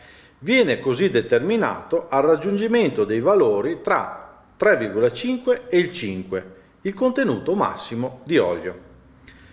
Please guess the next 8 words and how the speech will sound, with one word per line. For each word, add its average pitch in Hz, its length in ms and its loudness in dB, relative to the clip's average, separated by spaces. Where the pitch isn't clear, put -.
Questo 220 320 2
indicatore 135 840 2
è 135 140 2
variabile 135 760 0
da 160 120 0
varietà 185 680 -2
a 160 120 0
varietà. 110 520 -2